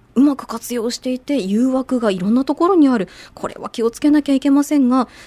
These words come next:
さあ、ではそうした犯罪に巻き込まれないようにするためには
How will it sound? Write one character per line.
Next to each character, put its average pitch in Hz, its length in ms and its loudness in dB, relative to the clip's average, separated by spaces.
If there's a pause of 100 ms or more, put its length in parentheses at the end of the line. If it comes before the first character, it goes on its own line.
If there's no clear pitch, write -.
さ 233 360 -2
あ、 - 80 -20
で 330 120 -2
は 285 180 2
そ 381 220 -4
う 415 40 -2
し - 60 -12
た 392 160 -2
犯 381 260 -2
罪 359 280 -4
に 359 180 -2
巻 208 240 -4
き - 40 -20
込 277 100 2
ま 320 100 4
れ 403 120 0
な 427 140 0
い 381 60 0
よ 302 100 2
う 247 40 4
に 202 100 0
す - 140 -6
る 254 80 0
た 294 120 0
め 302 140 4
に 254 140 4
は 233 200 -2